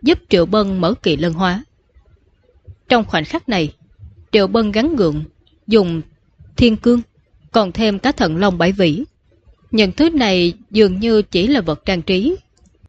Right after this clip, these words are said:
Cả thiên cương hộ thể cùng thần long bảy vĩ, quật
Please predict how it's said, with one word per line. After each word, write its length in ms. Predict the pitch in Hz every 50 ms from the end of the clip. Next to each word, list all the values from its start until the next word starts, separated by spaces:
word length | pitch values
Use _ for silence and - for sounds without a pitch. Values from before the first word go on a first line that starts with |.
| _ _ _ _ _ _ _ _ _ _
Cả 120 | - 220 269
thiên 280 | - - 277 247 226
cương 220 | - - 247 226 185
hộ 200 | 175 190 165 165
thể 380 | - 202 180 156 156 220 311 - -
cùng 240 | - 226 190 175 170
thần 280 | - 220 190 175 165
long 200 | 180 214 196 190
bảy 160 | 180 170 175
vĩ, 260 | 190 196 185 151 147 208 294 - _ _ _ - _ _
quật 160 | - 226 180